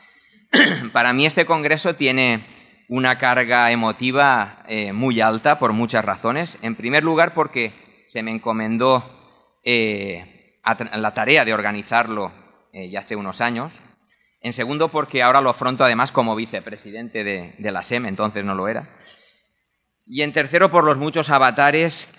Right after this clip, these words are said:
eh, que han ocurrido en, en estos últimos tiempos, ¿no? Eh, y también, como no, porque me emociona encontraros a, de nuevo a muchos y a muchas de vosotros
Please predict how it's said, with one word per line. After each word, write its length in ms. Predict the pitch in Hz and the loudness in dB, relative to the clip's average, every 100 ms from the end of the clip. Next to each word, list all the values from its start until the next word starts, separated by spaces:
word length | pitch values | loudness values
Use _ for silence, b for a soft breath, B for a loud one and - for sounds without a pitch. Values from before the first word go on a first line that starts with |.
| - | -4
eh, 800 | 123 113 107 98 90 92 - - | 0 0 0 -4 -10 -16 -20 -6
que 80 | 127 | 0
han 80 | 127 | 2
ocurrido 480 | 143 120 120 127 120 | 0 -2 -2 0 0
en, 140 | 110 | -2
en 180 | 110 113 | -8 -10
estos 300 | 113 110 107 | -10 -12 -12
últimos 800 | 95 101 95 87 - - _ _ | -12 -10 -10 -10 -14 -16 _ _
tiempos, 420 | 107 98 85 82 | -10 -10 -10 -14
¿no? 360 | 85 107 185 _ _ _ _ _ _ _ _ _ - - _ _ _ _ _ _ - | -8 -8 -8 _ _ _ _ _ _ _ _ _ -20 -20 _ _ _ _ _ _ -6
Eh, 640 | 131 117 107 98 92 85 | -2 0 -2 -4 -8 -10
y 120 | 120 107 | -10 -8
también, 400 | 87 107 117 113 | -6 -4 -4 -4
como 240 | 113 107 | -4 -4
no, 100 | 113 | -2
porque 280 | 123 107 107 | -2 -2 -2
me 100 | 104 | -2
emociona 760 | 104 101 113 113 113 120 113 104 | -2 -4 -2 -2 0 0 -2 -4
encontraros 800 | 110 107 104 104 110 117 117 - - | -6 -4 -4 0 2 2 -2 -6 -12
a, 360 | 101 98 92 95 | -8 -6 -8 -10
de 100 | 98 | -10
nuevo 420 | 98 107 120 120 101 | -6 -4 -2 -2 -2
a 120 | 101 | -2
muchos 500 | 113 117 120 120 - | -2 -2 -2 -4 -6
y 120 | 101 | -8
a 40 | |
muchas 340 | 98 107 104 101 | -6 -8 -8 -8
de 60 | |
vosotros 680 | 101 101 92 85 92 92 - | -8 -8 -10 -10 -10 -12 -16